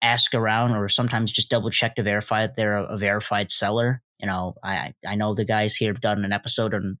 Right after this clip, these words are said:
on tips to buying used. So if you are worried or you wanna, you're new to the world of buying stuff used, definitely check out the episode on buying used trains.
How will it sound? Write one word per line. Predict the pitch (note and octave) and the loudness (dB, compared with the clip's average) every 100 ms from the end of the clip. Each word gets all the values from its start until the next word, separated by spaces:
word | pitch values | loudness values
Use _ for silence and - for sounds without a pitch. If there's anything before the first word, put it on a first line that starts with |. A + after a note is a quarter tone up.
| - | -8
on | A2+ | -4
tips | - D3+ - - | 0 2 2 2
to | |
buying | A#2+ B2+ C3 A#2+ | 2 4 4 4
used. | A2 G#2 G#2+ - | 2 2 0 0
So | G#2 F#2+ - - - _ _ - | 0 -2 -4 -14 -20 _ _ -2
if | B2 - | 0 2
you | A#2+ | 2
are | A2+ C3 | 2 2
worried | A#2+ B2 C3+ | 2 2 2
or | C3+ | 0
you | A2 G#2+ | 0 0
wanna, | A2+ A2+ B2 | 0 0 -4
you're | A#2 G#2+ | -4 -2
new | A2 A#2 | 0 0
to | A#2 - | 0 -2
the | G#2+ | -2
world | G#2+ G#2+ | 0 -2
of | G#2 | -2
buying | A2+ G#2+ A2 | -2 0 0
stuff | - A2 - | -2 -6 -4
used, | A2 A#2 | -4 -2
definitely | A2+ A#2+ | -2 -2
check | - A2+ | -2 0
out | A2 G#2 - | -2 -2 -4
the | |
episode | G2 - - A2 A2+ | -4 0 0 2 0
on | G#2 F#2+ | -2 -2
buying | G2+ G#2 G2 | 0 0 0
used | G2 - | -2 -4
trains. | - G2 G#2 F#3+ - | -4 -2 -2 -4 -6